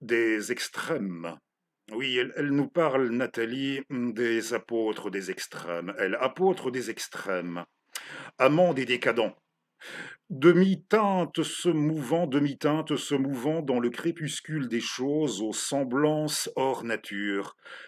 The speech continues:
Nos artistes sont les avant-coureurs qui annoncent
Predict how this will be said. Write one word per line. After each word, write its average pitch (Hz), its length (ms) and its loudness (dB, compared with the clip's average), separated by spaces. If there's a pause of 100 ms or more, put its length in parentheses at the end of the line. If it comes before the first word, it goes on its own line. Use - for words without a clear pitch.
(220)
Nos 107 340 0
artistes 147 680 -6
sont 113 380 -2
les 104 300 -2
avant-coureurs 117 1080 0
qui 98 280 -2
annoncent 127 720 0